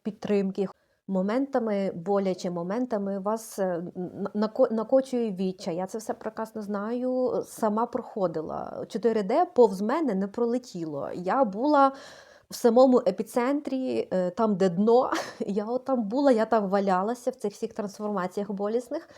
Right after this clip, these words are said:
Я знаю, що ви проходите, як хочеться слова підтримки,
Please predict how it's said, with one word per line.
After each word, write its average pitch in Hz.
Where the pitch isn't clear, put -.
Я 196
знаю, 233
що 240
ви 220
проходите, 190
як 190
хочеться 220
слова 202
підтримки, 196